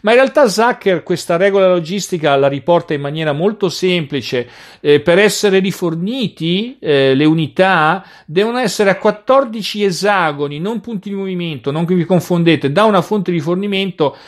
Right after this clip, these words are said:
Vi faccio capire, la fonte di rifornimento in questo scenario ce l'abbiamo qui sempre sul Danubio, eh, all'estremità della mappa, ma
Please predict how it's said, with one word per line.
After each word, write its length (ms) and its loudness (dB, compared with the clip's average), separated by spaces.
Vi 140 -2
faccio 420 0
capire, 380 -4
la 100 -2
fonte 260 -6
di 60 -2
rifornimento 640 -4
in 100 -4
questo 360 0
scenario 880 0
ce 160 0
l'abbiamo 720 0
qui 300 -4
sempre 460 -4
sul 220 -8
Danubio, 800 0
eh, 1120 4
all'estremità 800 0
della 220 0
mappa, 440 -2
ma 540 0